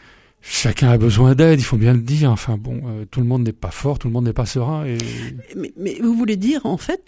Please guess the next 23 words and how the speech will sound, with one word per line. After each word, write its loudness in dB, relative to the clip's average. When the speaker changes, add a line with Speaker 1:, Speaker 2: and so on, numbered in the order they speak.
Speaker 2:
que, -2
euh, -4
enfin, -8
si -10
je -10
vous -8
comprends -8
bien, 0
et 0
je -4
vous -2
rejoindrai, 4
peut-être 2
qu'il 2
y 6
a 2
quand 0
même 6
un 2
peu 2
trop 0
d'égoïsme 4
aussi. -4